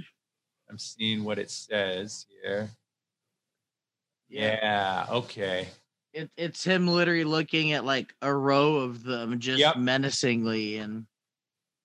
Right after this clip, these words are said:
Speaker 1: You will be rewarded in the new era. So this is building up to seven, eight, and nine.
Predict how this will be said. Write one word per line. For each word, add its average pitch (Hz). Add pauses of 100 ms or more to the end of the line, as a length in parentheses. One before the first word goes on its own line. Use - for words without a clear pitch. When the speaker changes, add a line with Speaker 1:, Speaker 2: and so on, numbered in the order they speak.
(180)
Speaker 1:
You 147
will 175
be 170
rewarded 156
in 123
the 120
new 123
era. 110 (680)
So 147
this 156
is 135
building 165
up 160
to 127 (340)
seven, 135
eight, 123
and 113
nine. 104